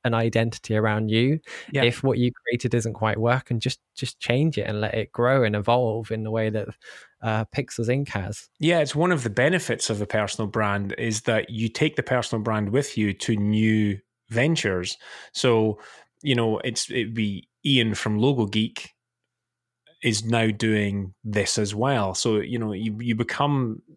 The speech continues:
Speaker 2: you know, so like you said, you know, Call from Pixels Ink has Rock Your Brand, or Call from Pixels Ink has this, or Call from Rock Your Brand. It's the, the, the noticeable thing is that people are saying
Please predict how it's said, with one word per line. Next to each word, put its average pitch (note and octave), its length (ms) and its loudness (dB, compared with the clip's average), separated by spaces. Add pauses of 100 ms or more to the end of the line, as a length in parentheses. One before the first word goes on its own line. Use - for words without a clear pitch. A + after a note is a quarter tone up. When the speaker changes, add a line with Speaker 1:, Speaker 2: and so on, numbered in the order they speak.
(200)
Speaker 2:
you A#2+ 80 -4
know, A2 120 -2
so A2+ 160 -2
like A2 280 -2
you A2+ 60 -4
said, A2 220 0
you G#2 40 -4
know, G#2+ 220 -4
Call B2 220 0
from A2+ 180 -2
Pixels A2 400 -2
Ink G#2+ 360 0 (640)
has G#2 260 -2
Rock A2 260 0
Your G#2 120 -2
Brand, G#2+ 560 0
or G2 240 -4 (300)
Call G#2+ 260 0
from G#2 200 -6
Pixels G#2+ 380 -6
Ink G#2 180 -2
has G2 120 -10
this, G#2 180 -4
or A2 140 0
Call A2+ 260 0
from A2 240 -2
Rock G#2+ 220 -2
Your G#2+ 80 -2
Brand. A2+ 340 0 (800)
It's - 400 -4 (640)
the, C3+ 160 0
the, A#2 280 0 (120)
the A#2 100 2
noticeable C3 520 4
thing A#2 200 0
is G#2+ 140 0
that A2 140 -4
people B2 280 -2
are A2 60 0
saying G#2 320 0